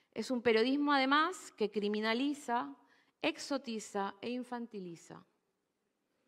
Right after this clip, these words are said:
Olvídalo. A nosotras no nos van a llamar para hablar de belleza y felicidad en los periódicos.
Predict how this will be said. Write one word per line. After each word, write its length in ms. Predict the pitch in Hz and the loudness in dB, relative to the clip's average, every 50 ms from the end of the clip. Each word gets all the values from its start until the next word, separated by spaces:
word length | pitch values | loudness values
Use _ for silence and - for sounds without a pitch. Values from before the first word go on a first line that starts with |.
| _ _ _ _ _ _ _ _ _ _ _ _ _ _ _ _ _ _ _ _ _ _ - | _ _ _ _ _ _ _ _ _ _ _ _ _ _ _ _ _ _ _ _ _ _ -2
Olvídalo. 680 | 196 220 220 226 185 170 165 165 160 165 170 - - _ _ _ _ _ _ - - | -2 0 4 4 4 4 4 2 0 -4 -6 -14 -20 _ _ _ _ _ _ -10 -8
A 80 | 196 | -8
nosotras 580 | 196 190 - - 285 269 - 277 294 277 - - - - | -6 -6 -4 -4 -4 -4 0 -2 -2 -2 -2 -10 -16 -10
no 420 | 220 220 214 220 226 240 254 269 277 | -8 -6 -4 -4 -2 -2 0 0 0
nos 220 | 269 247 208 196 | -2 -4 -4 -2
van 160 | 214 220 226 | -4 -2 -2
a 60 | 233 | -2
llamar 360 | 220 196 190 202 208 214 226 - | -2 -2 0 0 0 0 2 0
para 180 | 208 185 185 | 2 2 2
hablar 240 | 180 190 202 208 208 | 2 4 2 2 2
de 100 | 214 214 | 2 0
belleza 380 | 196 185 180 190 202 196 - 220 | 2 2 2 2 0 0 -2 -4
y 40 | |
felicidad 600 | 202 - 190 175 160 - - 160 160 151 147 - - - - _ _ _ _ _ - | -2 -2 -2 -2 -2 -4 -4 -2 -2 -2 -2 -4 -8 -14 -20 _ _ _ _ _ -12
en 80 | 170 | -10
los 120 | 160 156 - | -10 -10 -6
periódicos. 640 | - 165 147 117 117 - - _ - - - - | -6 -6 -6 -6 -8 -10 -12 _ -20 -20 -20 -20